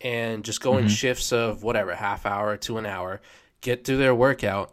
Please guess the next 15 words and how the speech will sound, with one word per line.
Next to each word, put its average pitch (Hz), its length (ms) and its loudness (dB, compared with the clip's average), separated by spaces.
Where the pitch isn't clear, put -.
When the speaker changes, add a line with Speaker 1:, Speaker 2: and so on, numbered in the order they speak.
Speaker 1:
And 123 160 -2
if, 110 280 -2
if - 140 -14
the 123 80 -6
team 160 320 -2
has 127 320 0
twelve 120 280 2
to 107 60 -8
fifteen 113 420 -4
players, 131 440 2
then 104 140 0
that 107 180 6
would 101 120 -2
take 113 280 0
you, 107 300 4